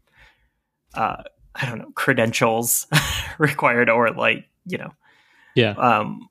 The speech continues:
Speaker 1: something. But, like, obviously you don't wanna go as far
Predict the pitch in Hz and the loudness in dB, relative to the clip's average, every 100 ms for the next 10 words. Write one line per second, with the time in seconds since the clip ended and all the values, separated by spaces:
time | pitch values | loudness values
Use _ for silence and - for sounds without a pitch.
0 | _ 151 - - 180 139 - - 143 - | _ -6 -2 2 2 2 -4 -4 -10 -14
1 | 156 135 139 - - 135 - 131 110 110 | -12 -12 -14 -6 0 0 2 2 2 -2
2 | - _ _ - 143 131 127 147 131 131 | -12 _ _ 0 2 2 2 2 4 2
3 | 117 135 117 113 113 110 110 110 110 _ | 2 0 0 2 2 2 2 -2 -8 _
4 | _ _ _ _ - 120 110 - - 113 | _ _ _ _ -2 0 0 -2 0 0
5 | 120 127 | 0 -2